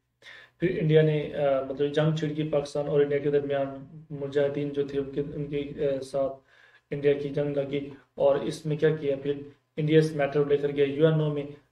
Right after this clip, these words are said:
कब लेकर गया? यकम जनवरी उन्नीस सौ अड़तालीस में। और फिर यूएनओ ने क्या किया, इस मा-, matter को सीज फायर कर दिया, जंग को सीज फायर कर दिया, जंग बंदी करवा दी। कब करवाई थी? यकम जनवरी उन्नीस सौ उनचास में।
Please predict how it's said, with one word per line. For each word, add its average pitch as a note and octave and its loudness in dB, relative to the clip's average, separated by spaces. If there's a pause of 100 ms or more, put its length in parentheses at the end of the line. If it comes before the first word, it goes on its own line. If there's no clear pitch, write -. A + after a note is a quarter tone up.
कब D#3 0
लेकर D3+ 0
गया? D3 2
यकम C#3+ 0
जनवरी C#3+ 0
उन्नीस C#3+ -8
सौ C#3 -4
अड़तालीस D3 -2
में। D#3 -4 (280)
और D3 -2
फिर D3 -4
यूएनओ D#3 4
ने D3 -4 (640)
क्या D3+ 2
किया, D3 -2
इस D3 -4
मा-, C#3 -4
matter C#3 -2
को C#3+ -2
सीज E3 -2
फायर D#3+ 4
कर D#3 2
दिया, D3+ 2
जंग C#3+ -2
को D3 -4
सीज D#3 -6
फायर D#3 2
कर D#3 -4
दिया, D3 0
जंग D3+ 0
बंदी D#3 2
करवा D3+ 0
दी। C#3+ -4
कब D#3+ -2
करवाई D3 0
थी? D#3 -2 (340)
यकम D#3 0
जनवरी D3+ 0
उन्नीस D3 -4
सौ E3 -4
उनचास C#3 -2
में। C3+ -10